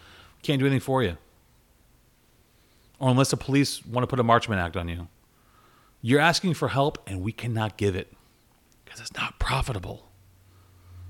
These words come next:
We have nowhere to transfer you. These, these type places don't exist." How fucking pathetic.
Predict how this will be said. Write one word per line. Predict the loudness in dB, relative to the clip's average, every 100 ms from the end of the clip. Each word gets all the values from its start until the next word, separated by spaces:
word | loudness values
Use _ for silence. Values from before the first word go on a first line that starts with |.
| -16 -16 -10
We | -2 0
have |
nowhere | 4 6 8 8
to | 6
transfer | 2 0 0 -2 -4
you. | -4 -4
These, | -2 2 2 0 -4 -12 _ _ _ -8
these | 0 2 0
type | -2 -4 -2
places | -2 0 0
don't | 2 2
exist." | 2 4 4 2 -6 -14 _ _ _ _ _ _ _ _ -8
How | 2 4 6 4 0 -6 _ _ _
fucking | -20 -2 -2 0 -2 -2 0 -4 -8 _ -8
pathetic. | -8 -2 0 0 -4 -16